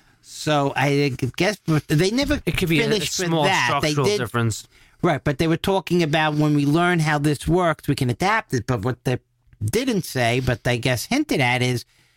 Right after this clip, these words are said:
Speaker 1: if we have ones that are pretty similar, when we figure out what the little difference is, we might be able to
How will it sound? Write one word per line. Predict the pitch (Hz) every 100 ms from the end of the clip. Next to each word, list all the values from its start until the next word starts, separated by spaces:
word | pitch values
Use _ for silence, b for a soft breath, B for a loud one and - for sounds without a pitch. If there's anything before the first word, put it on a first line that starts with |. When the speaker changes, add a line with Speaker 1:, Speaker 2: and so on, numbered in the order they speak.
| b b -
Speaker 1:
if | 143 -
we | 143 208 269
have | 226 202 151
ones | 151 156 147
that | 147
are | 135
pretty | - - 131 117
similar, | - - 240 220 127 117
when | 113 123
we | 127
figure | 113 - 185 185 170
out | 151 127 123
what | 143 - -
the | 135
little | 131 117 104
difference | 254 262 - 196 - 170
is, | 156 156 143 -
we | 156
might | 139 147 -
be | 139 131
able | 127 123 127
to | - 131 127